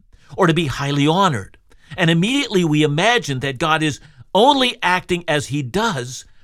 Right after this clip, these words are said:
for self-serving reasons. And yet, fascinatingly enough, Psalm twenty-three verse three is not the only place in the Bible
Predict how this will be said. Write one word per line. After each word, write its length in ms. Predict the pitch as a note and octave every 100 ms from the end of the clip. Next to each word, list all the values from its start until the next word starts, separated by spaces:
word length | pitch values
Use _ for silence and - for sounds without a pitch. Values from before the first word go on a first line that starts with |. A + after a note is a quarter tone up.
| -
for 240 | - F3+
self-serving 1120 | - - G3 G#3 G#3+ - - E3+ D#3+ D#3 D3+
reasons. 680 | E3 F3+ - E2 - - - _ _ _ _ _ _ -
And 100 | C#3+
yet, 300 | C#3 D3+ F#2+ - - -
fascinatingly 1120 | - - - G#3+ A#3 G#3 F#3+ F#3 E3 D3+ C#3+ D#3+
enough, 560 | A2 G2+ F2+ A2+ - _ _ - -
Psalm 400 | - - F3+ B3+ A3+
twenty-three 560 | - F#3+ F#3 - E3
verse 260 | B2+ C3+ A#2+
three 300 | - G2 G2
is 260 | C3+ B2
not 200 | C#3+ F3
the 140 | D3+ D#3+
only 360 | E3 F#3+ G#3+ A3+
place 460 | - D3 C3 C3+ -
in 140 | B2+
the 60 | A2+
Bible 600 | A#2 D#3 F#3 G#2+ G2